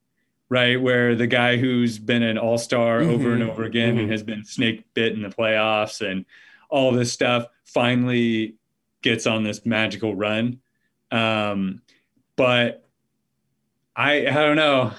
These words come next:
Speaker 1: I, I wouldn't celebrate just yet if I were a Suns fan.
Speaker 2: Yeah, I,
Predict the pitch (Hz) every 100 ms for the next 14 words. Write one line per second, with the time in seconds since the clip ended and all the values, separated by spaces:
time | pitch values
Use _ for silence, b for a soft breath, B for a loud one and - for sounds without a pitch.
0 | B 117 123 127 131 131 127 120 131 135
1 | 147 139 131 131 123 117 117 113 113 107
2 | - 107 104 101 113 104 107 101 104 101
3 | 101 98 98 - 98 95 - 90 87 90
4 | _ _ 147 165 170 170 151 143 165 175
5 | 165 165